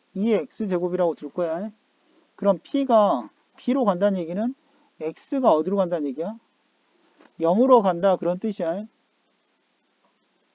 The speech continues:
그러면 이제 에스 원과 에스 투를 모두 뭐에 관한 식으로 표현해야 돼? X에 관한 식으로 표현하는 거야.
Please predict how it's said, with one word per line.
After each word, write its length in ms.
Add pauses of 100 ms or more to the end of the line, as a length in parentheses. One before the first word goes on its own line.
(120)
그러면 420
이제 320
에스 260
원과 280
에스 140
투를 280
모두 300
뭐에 260
관한 220
식으로 260
표현해야 400
돼? 200 (1500)
X에 420
관한 280
식으로 300
표현하는 440
거야. 340